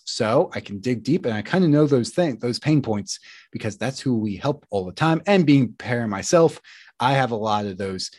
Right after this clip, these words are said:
same things. So while I don't necessarily need to lose weight, even though I started my weight loss phase,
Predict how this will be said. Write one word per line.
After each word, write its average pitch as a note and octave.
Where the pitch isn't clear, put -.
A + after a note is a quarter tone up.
same G2+
things. F2
So F#2+
while G2
I A#2+
don't A2+
necessarily G#2
need G2+
to F2
lose F#2+
weight, D#3
even F#2+
though F#2
I F#2+
started G2+
my F#2
weight G2+
loss F#2+
phase, F#2